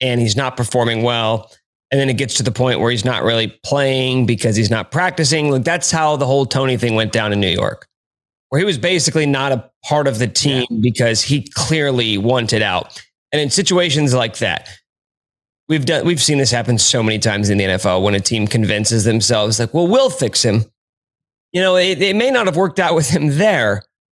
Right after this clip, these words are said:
Speaker 1: but we'll bring him into our culture, and then all of a sudden he'll be great." Anytime that happens, I wanna sh-, I wanna, like, grab the, the N F L team and shake them. Like, it, it doesn't work that way. When a, when a player shows you who they are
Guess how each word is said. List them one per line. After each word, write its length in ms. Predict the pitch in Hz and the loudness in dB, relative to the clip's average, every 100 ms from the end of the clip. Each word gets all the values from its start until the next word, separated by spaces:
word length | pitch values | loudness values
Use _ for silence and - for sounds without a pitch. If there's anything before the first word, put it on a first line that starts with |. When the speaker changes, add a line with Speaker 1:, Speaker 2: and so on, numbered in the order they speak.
| _ _ _ | _ _ _
Speaker 1:
but 80 | - | -2
we'll 100 | 143 | 0
bring 180 | 196 247 | 2 2
him 80 | 196 | 2
into 180 | 160 139 | 0 0
our 220 | - 220 220 | 0 0 0
culture, 640 | - 113 110 113 101 92 - _ _ - | 0 0 2 0 2 0 -4 _ _ -4
and 220 | 127 123 | -2 0
then 160 | 175 202 | 2 2
all 180 | 143 | 2
of 60 | 120 | 0
a 80 | 110 | 0
sudden 380 | - 113 101 107 | 0 0 0 0
he'll 220 | 101 123 | 2 0
be 120 | 110 | -2
great." 480 | - 139 113 - - _ _ _ _ - | 0 0 0 -4 -12 _ _ _ _ -2
Anytime 380 | 254 240 180 | 0 2 2
that 100 | 165 | 0
happens, 600 | 139 139 131 110 101 - - _ _ _ - | 0 -2 -2 0 0 -2 -8 _ _ _ -2
I 60 | |
wanna 200 | 127 135 | 0 0
sh-, 200 | 113 - | 0 0
I 140 | 135 135 | 0 0
wanna, 160 | 139 | 0
like, 140 | 123 101 | -2 -2
grab 300 | 120 117 107 | 0 0 0
the, 160 | 110 | -2
the 220 | - 120 | 0 -2
N 60 | 113 | -2
F 120 | 104 | 0
L 140 | 107 107 | 0 0
team 180 | 113 | 0
and 120 | 98 98 | 0 0
shake 280 | 113 104 | 0 -2
them. 120 | - 101 | -2 -2
Like, 180 | 101 - | -2 -2
it, 160 | 156 175 | -4 0
it 140 | 208 | 0
doesn't 260 | 226 247 196 | 2 2 2
work 180 | 170 - | 0 0
that 160 | 120 | -2
way. 200 | - 82 - _ _ _ _ _ _ _ _ | 0 -2 -6 _ _ _ _ _ _ _ _
When 120 | 160 160 | -2 0
a, 40 | |
when 160 | 185 165 | 0 -2
a 40 | |
player 340 | - 220 240 | 0 2 2
shows 420 | 180 - 202 190 143 | 2 2 2 2 2
you 80 | 143 | 2
who 120 | 147 | 4
they 160 | 139 | 4
are 460 | 135 131 104 80 98 | 4 2 2 -2 -4